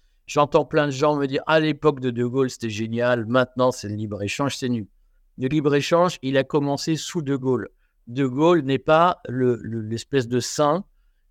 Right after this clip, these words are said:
que vous imaginez, qu'on vous raconte, que des mecs, euh, des Xavier Bertrand, des, des François Asselineau, le gaullisme social, la part-, tout ça, c'est du pipeau, hein. De Gaulle, euh,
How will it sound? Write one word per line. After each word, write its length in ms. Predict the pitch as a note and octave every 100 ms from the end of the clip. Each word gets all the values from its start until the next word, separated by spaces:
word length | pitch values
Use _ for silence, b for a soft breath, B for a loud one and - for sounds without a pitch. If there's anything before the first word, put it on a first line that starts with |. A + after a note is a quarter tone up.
| -
que 80 |
vous 240 | C#3+ C#3 C#3
imaginez, 680 | D#3 D3 C3 B2+ B2 B2+
qu'on 160 | D3+ D3
vous 160 | B2 B2
raconte, 640 | A#2+ B2 B2 A#2+ D3+ -
que 120 | -
des 220 | B2+ A2+
mecs, 360 | A2+ C3+ C3+ -
euh, 200 | A#2 G#2 _ _ _ _ B2 A2+ A2 A2+ A2 A2+ _ _ _ _ _ _ _
des 80 | A#2+
Xavier 360 | A2 A#2 A#2 B2+
Bertrand, 560 | C3+ - - B2+ B2+ A#2+
des, 320 | A2 A#2 A2+
des 140 | A#2
François 400 | A#2 - A#2 -
Asselineau, 560 | A#2+ - C3+ B2+ B2 B2 A2+ A2 _ _
le 160 | C3 C#3+
gaullisme 500 | C3 C3 B2+ A#2 A#2+
social, 600 | - C3 A#2+ A#2+ A#2 A#2
la 100 | A#2
part-, 280 | - - _
tout 120 | -
ça, 180 | C#3 F#3
c'est 160 | E3 C#3+
du 120 | D#3
pipeau, 460 | C#3+ D#3+ - A#2+ - _
hein. 120 | C3+ - _ _ _ _ -
De 200 | A#2+ D3+
Gaulle, 500 | C#3 D#3 F3 A3+ A#3+ - _ _ _ _ -
euh, 600 | C#3+ C3 B2 A#2+ A#2